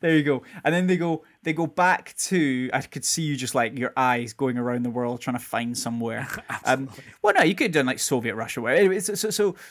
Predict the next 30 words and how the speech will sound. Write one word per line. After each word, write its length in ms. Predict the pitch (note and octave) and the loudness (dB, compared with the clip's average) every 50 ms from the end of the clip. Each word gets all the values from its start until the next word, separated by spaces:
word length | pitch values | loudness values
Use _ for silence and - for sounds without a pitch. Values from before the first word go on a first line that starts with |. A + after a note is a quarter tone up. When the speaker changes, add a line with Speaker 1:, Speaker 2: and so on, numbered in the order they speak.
| - | -14
Speaker 1:
so 520 | - - - F#3 F3+ E3+ E3+ E3+ D3+ - _ _ _ _ - | -8 -2 0 2 2 2 2 0 -2 -6 _ _ _ _ -6
it 80 | E3+ | -2
goes 200 | - G#3+ A3+ F3+ | 0 2 2 2
down, 120 | E3 C#3+ C#3 - - - - | 0 -2 -4 -6 -12 -6 -4
and 140 | D#3 F3 F3+ | -2 0 2
then 100 | F#3 F3+ F3 | 2 0 0
it 80 | - | 2
goes 240 | - F3+ F#3 F3+ F3+ | 4 4 4 4 2
back, 600 | - - - C#3 A2 C3 D#3+ - - - - - _ _ _ - | 2 4 4 4 4 4 0 -2 -8 -16 -20 -20 _ _ _ 0
and 140 | D#3 D#3+ E3 | 0 2 2
then 160 | E3+ E3+ E3+ | 0 0 0
you 100 | E3 E3+ | 0 -2
put 240 | - - - F#3 - | -2 0 0 2 2
in 160 | D3 D3 C#3+ | 2 2 0
Stephen 380 | - - - D#3+ D3 C#3+ C#3+ C#3 | -2 -4 -4 -4 -4 -2 0 2
Yeun 320 | C#3 C3+ A#2+ A#2 A#2 A#2+ - | 2 2 2 2 -2 -4 -4
as 160 | C3 C3+ B2+ | -4 -4 -2
a 60 | C#3 | -2
younger 720 | C3+ B2+ C3 C#3+ D3 D3+ D3+ D3+ C3+ C3 A#2 A2+ A#2 A#2+ - | -2 0 2 2 2 2 0 0 0 0 0 0 0 -2 -2
but 100 | - - - | -6 -4 -2
older 540 | C#3 C#3 C#3 C#3 C3+ A#2 A#2+ G#2 G#2+ A2+ A#2+ | 0 0 2 2 0 0 0 0 0 0 -2
Short 360 | - - - C3+ B2+ A#2+ - | -2 -2 0 2 0 0 0
Round, 480 | - B2+ A#2+ A#2 A2+ A2+ A2+ A2+ A2 - _ _ _ _ _ _ _ - | -2 -2 -2 -2 -4 -6 -8 -10 -12 -14 _ _ _ _ _ _ _ 0
and 120 | C#3 C#3+ C#3 | 0 2 4
then 120 | C3+ B2+ | 2 2
he 200 | B2+ - E3 D3 | 0 -2 -6 -6
takes 300 | - - D3 C3+ - - | -4 -4 -4 -4 -2 -4
over 120 | C#3 A#2+ A#2 | -4 -4 -4
the 60 | A#2+ | -4
mantle 480 | A#2+ A#2+ A#2 A2+ A2+ - A2 A2 - | -4 -4 -4 -6 -8 -8 -10 -12 -12